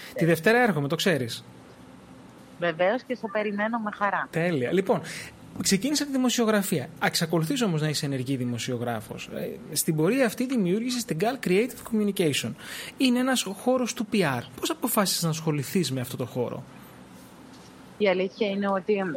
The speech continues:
Speaker 2: πάντα, παράλληλα με τα περιοδικά και την αρχισυνταξία περιοδικών, είχα διάφορα project,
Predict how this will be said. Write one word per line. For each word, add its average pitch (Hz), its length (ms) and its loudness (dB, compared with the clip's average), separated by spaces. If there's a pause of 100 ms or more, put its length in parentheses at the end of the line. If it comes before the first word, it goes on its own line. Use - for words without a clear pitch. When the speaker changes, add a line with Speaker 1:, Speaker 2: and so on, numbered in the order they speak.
(800)
Speaker 2:
πάντα, 175 760 0
παράλληλα 170 520 2
με 165 280 -6
τα 156 340 -2
περιοδικά 151 800 -2 (140)
και 165 80 -8 (360)
την 165 140 -14
αρχισυνταξία - 840 -4
περιοδικών, 147 680 -4 (960)
είχα 302 280 -2
διάφορα 262 800 2
project, 185 720 0